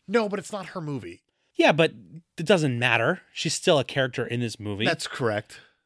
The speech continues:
Speaker 2: And she could have been,
Speaker 1: Hmm.
Speaker 2: for all, I mean, she could have been replaced by, like, a table lamp.
Speaker 1: Yeah, but you also
Speaker 2: And you would have the
Speaker 1: <sighs>
Speaker 2: same plot.
Speaker 1: I don't,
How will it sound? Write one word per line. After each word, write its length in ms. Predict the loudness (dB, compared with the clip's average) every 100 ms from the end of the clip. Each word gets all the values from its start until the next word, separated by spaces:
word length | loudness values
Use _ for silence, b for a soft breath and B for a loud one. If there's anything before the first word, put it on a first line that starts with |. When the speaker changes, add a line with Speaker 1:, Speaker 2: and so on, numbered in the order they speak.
| -6
Speaker 2:
And 140 | -2
she 100 | 0
could 100 | 2 2
have 60 |
been, 180 | 2 0
Speaker 1:
Hmm. 320 | -4 -8 -6
Speaker 2:
for 220 | 0 2 4
all, 380 | 4 2 0 -8 _ -6
I 40 | -4
mean, 100 | -2
she 120 | -2
could 80 | -4
have 60 |
been 140 | -2 -4
replaced 380 | -4 -4 -4 -8
by, 220 | -8 -4 -4
like, 160 | -4
a 160 | -8 -10 _ _ _ _
table 400 | -10 -6 -6 -8 -14
lamp. 160 | -18 -20 _ _
Speaker 1:
Yeah, 200 | -2 0
but 120 | 2 0
you 120 | -4
also 280 | -4 -6 -4
Speaker 2:
And 120 | -2
you 60 | 0
would 80 |
have 120 | -2 -4
the 80 |
Speaker 1:
<sighs> 0 |
Speaker 2:
same 240 | -6 -6 -6
plot. 500 | -8 -8 -8 -8 -14 _ _
Speaker 1:
I 80 | -8
don't, 200 | -6 -8